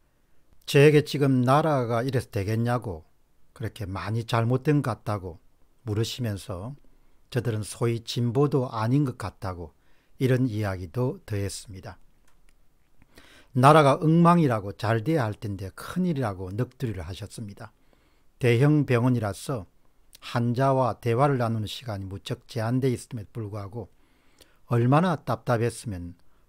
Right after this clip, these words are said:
오죽했으면 진료 중에 그런 이야기를 털어놓았을까 그런 생각을 했습니다. 국민들이 자기 일에 몰두할 수 있도록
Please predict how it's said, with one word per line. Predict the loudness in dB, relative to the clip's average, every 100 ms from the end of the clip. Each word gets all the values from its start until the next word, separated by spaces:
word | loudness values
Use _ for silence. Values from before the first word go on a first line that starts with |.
| _
오죽했으면 | -4 -2 0 -2 -2 -2 -2 -6 -6
진료 | -6 -2 0 0
중에 | 0 -2 -4 -12 -20 _ _
그런 | -2 0 0
이야기를 | -4 -6 -8 -10 -10
털어놓았을까 | -4 -4 -4 -6 -8 -14 -12 -12 -12 -16 _ _ _ -4
그런 | 0 0
생각을 | -2 -6 -6 -4 -4 -4 -8 -10
했습니다. | -10 -10 -14 -14 -16 -20 _ _ _ _ _ _ _ _
국민들이 | 0 4 4 4 0 -2 -4 _ _ _ _ -2
자기 | 4 4 2 0 0
일에 | 0 0 -2 -10 _ _
몰두할 | 2 2 2 0 -2 -2
수 | -4
있도록 | -10 -8 -8 -10